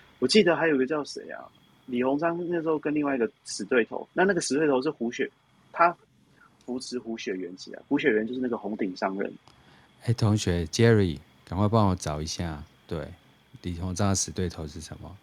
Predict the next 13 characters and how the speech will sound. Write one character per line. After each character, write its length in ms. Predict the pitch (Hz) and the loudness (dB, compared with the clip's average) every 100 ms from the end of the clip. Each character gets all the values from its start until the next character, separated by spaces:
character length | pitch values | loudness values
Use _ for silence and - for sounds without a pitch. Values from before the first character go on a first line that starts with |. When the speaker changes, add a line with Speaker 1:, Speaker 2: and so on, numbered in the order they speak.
| _ _ _ _ | _ _ _ _
Speaker 2:
你 80 | 110 | 0
回 160 | 104 | 2
答 140 | 113 110 | 4 4
李 140 | 87 | 2
中 260 | - 98 104 | 2 0 0
堂， 300 | - 76 80 | -4 -6 -4
就 120 | 101 | -2
李 140 | 87 | -2
鸿 240 | 73 90 82 | -6 -10 -8
章。 240 | 90 82 78 - _ - - - - - - - - - - 202 185 _ - | -6 -6 -8 -14 _ -18 -16 -14 -12 -12 -12 -14 -14 -14 -8 -8 -8 _ -4
Speaker 1:
李 240 | 123 110 | -2 -2
鸿 320 | 104 110 113 | -6 -6 -6
章。 160 | 123 | -6